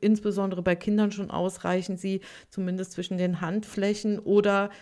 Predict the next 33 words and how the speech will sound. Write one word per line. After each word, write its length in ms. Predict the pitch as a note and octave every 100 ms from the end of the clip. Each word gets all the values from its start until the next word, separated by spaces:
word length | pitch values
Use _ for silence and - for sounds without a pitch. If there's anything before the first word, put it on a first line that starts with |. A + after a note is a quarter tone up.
| -
auch 180 | G3+ G3
mal 300 | F#3+ F#3+ - -
sch-, 160 | - -
un-, 340 | - G#3+ G#3 -
auf 200 | F#3+ F#3
die 100 | G3+
Schnelle 340 | - G3 G#3+
unterm 400 | G3+ G#3+ G3+ F#3+
Po 300 | - B3+ B3+
kurz 380 | A3 - F3+ F3
anzuwärmen, 920 | - E3+ E3 F3+ D#3 D3 D3 D3 D#3+
ja, 240 | E3+ F3 B3+ D4+ _
damit 260 | - F3+ F3
sie 100 | F3+
ein 100 | E3+
bisschen 360 | D#3+ - E3
Körperwärme 680 | E3 F3+ F3+ F3 D#3+ D#3 D#3+
abbekommen 520 | - - F3 G3+ G#3
und 220 | A3 G3 F#3
dann 220 | E3 F3
eben 180 | F3 F#3+
auf 160 | F3+
die 120 | -
Stelle 400 | F3+ - E3+ D#3+
auflegen. 600 | D3 D3 - D#3+ E3 E3
Und 220 | D#3+ E3 D3+ - - - - _
da 100 | F#3
lässt 320 | E3+ F3 F3+
man 120 | G3 F3+
die 140 | F3+
einfach 260 | D#3+ F3 F3
so 140 | F3
lange 440 | E3 D#3 F3+ F3+